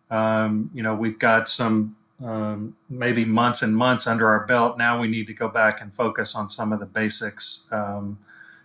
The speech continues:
you know, like, um, the safety that, uh, was taken,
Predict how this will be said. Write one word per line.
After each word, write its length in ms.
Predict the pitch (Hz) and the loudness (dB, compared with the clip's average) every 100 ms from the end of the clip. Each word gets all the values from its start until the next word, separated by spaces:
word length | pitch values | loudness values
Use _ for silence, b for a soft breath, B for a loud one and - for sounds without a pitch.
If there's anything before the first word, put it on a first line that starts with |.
| _ | _
you 60 | 131 | -2
know, 140 | 113 | 0
like, 480 | 107 113 123 117 - _ - | 4 6 6 4 -8 _ -6
um, 560 | 113 107 104 101 101 110 _ _ _ _ | -2 -2 -2 -6 -10 -14 _ _ _ _
the 80 | 120 | -2
safety 500 | - 131 139 131 113 | 2 4 2 0 0
that, 360 | 110 110 110 - _ _ _ | 2 2 0 -4 _ _ _
uh, 300 | 113 107 104 107 | -6 -6 -6 -8
was 200 | 117 113 | -6 -2
taken, 540 | 131 117 120 110 101 | 0 0 0 -2 -2